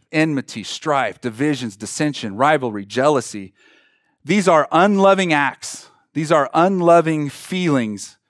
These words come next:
that we have toward one another. Any hatred, any hostility is a work of the flesh. And then last, excesses, drunkenness, orgies, and things like these.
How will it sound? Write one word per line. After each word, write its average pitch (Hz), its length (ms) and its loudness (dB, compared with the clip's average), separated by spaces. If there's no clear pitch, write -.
that 131 120 2
we 131 120 0
have 131 260 0
toward 123 260 -2
one 120 140 -2
another. 101 400 -6
Any 240 240 6
hatred, 143 560 0
any 240 240 4
hostility 131 880 0
is 127 160 -4
a 127 60 -4
work 117 260 -4
of 107 100 -8
the 104 80 -12
flesh. 95 460 -10
And 139 120 -4
then 139 100 0
last, 139 640 0
excesses, 110 800 -6
drunkenness, 143 760 -2
orgies, 135 600 0
and 156 240 0
things 139 240 -2
like 113 200 0
these. 107 420 -8